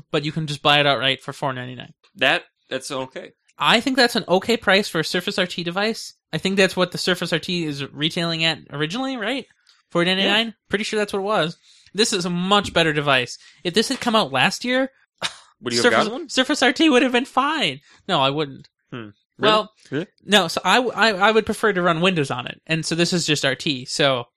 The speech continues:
Speaker 1: it's only Metro apps, and y-, there's no Sublime Text in Metro.
Speaker 2: Hmm.
Speaker 1: Yeah. So I don't really know what the point of Metro is yet.
Speaker 2: Yeah.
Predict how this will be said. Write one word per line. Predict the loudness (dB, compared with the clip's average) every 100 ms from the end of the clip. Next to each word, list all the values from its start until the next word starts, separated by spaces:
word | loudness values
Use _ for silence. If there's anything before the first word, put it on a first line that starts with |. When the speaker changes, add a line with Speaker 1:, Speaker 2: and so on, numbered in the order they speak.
| _
Speaker 1:
it's | -6 0
only | 0 2
Metro | 0 0 0
apps, | 0 -4
and | -14 -14 -10
y-, | -6 0
there's | 2 2
no | 2
Sublime | 0 -2 -2 0
Text | -4 -6 -6
in |
Metro. | -4 -4 -6 -10 _ _ _ _
Speaker 2:
Hmm. | -18 -18 -18 _ _
Speaker 1:
Yeah. | -4 -2 -4 _ -6
So | -2
I |
don't | 0 2
really | 2
know | 2
what | 0
the | 0
point | 2 2
of | 0 -4 -4
Metro | -2 0 0
is | -2 -4
yet. | -4 -6 _ _
Speaker 2:
Yeah. | -18